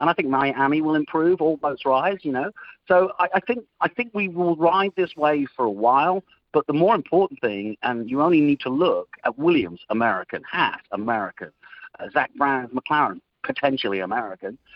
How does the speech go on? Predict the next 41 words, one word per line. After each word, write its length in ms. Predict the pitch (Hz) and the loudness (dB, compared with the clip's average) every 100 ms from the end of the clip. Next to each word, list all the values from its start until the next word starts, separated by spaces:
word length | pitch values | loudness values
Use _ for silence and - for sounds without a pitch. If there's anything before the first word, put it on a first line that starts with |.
| - - 143 147 | -20 -2 2 4
Um, 220 | 147 135 _ | 2 -4 _
you 100 | 196 | -2
know, 80 | 147 - | -2 -2
Formula 240 | 214 196 | -2 0
One, 80 | 170 | 2
and 180 | 131 131 | 2 2
of 120 | 127 | 0
course 200 | - 143 - | -2 -4 -6
the 60 | |
team, 320 | - 151 147 135 | -6 -2 -2 -2
the, 140 | 139 120 | -6 -4
the 100 | 135 | -2
ownership 360 | 156 202 - 101 | -2 -2 -4 -6
is 100 | 90 | -6
American. 440 | 95 90 82 95 - | -2 -2 -4 -12 -4
So 140 | 156 151 | 0 2
I, 140 | 175 175 | 0 -2
you 80 | 185 | -2
know, 180 | 190 160 | 0 0
I 100 | 160 | 0
don't, 220 | 185 185 - - | 0 0 -6 -4
I 80 | |
don't, 220 | 160 170 - _ _ | -2 -2 -4 _ _
that 180 | 151 - | -4 2
gloss 240 | 175 165 - - - | 4 4 0 -12 -8
is 140 | 131 123 | -8 -4
gonna 180 | 147 139 | -2 -2
be 440 | 135 131 127 120 _ _ _ | 0 -2 -2 -8 _ _ _
rebuilt, 420 | 127 139 127 117 - - _ _ - | -4 -2 0 -2 -4 -18 _ _ -8
uh, 100 | 107 113 | -6 -2
uh, 240 | 107 90 - | -2 -2 -4
year 260 | 127 117 | 0 2
after 180 | 107 - | 0 -4
year, 200 | 101 90 - - | -6 -8 -12 -4
and 120 | 127 139 | 0 2
I 80 | |
think 180 | 131 156 | 0 -2
it 60 | 143 | -2
will 80 | 139 | 0
include 380 | 131 - 160 - | 0 2 2 0
Canada 500 | 123 117 117 113 | -6 -4 -4 -4